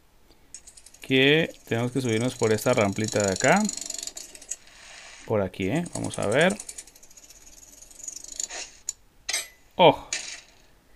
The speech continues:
Vale, creo que es por ahí, ¿eh? Creo que es por ahí. Tomemos acá que todavía tenemos como para otro intento. Ok, vamos allá.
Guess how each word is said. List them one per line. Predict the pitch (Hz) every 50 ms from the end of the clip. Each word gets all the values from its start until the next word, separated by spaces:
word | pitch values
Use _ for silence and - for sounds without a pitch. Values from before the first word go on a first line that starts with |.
| _ _ _
Vale, | - 110 107 101 101
creo | - 113 123
que | - 165
es | 147 -
por | - 131 117 107
ahí, | 101 101 101 98 120
¿eh? | 165 -
Creo | - 120 120 127 131
que | 139
es | 139 -
por | - 113 107 101
ahí. | 92 92 92 92 - - - -
Tomemos | - 104 104 104 107 107 101 -
acá | 101 - - 143
que | - 113 -
todavía | - 95 95 98
tenemos | 95 - 101 101 104 104 104 101
como | - 107 101 95 -
para | - - - 92
otro | 95 - 107
intento. | 101 98 98 95 - 120 127 135 139 - 165 175 185 185 - - - - - - - - - - - - - - - - - - - - - - - - - - - - - - - - - _ _ -
Ok, | 110 101 - 85 85 - - - -
vamos | - 98 101 101 107 107 104 -
allá. | 98 98 110 139 160 185 190 185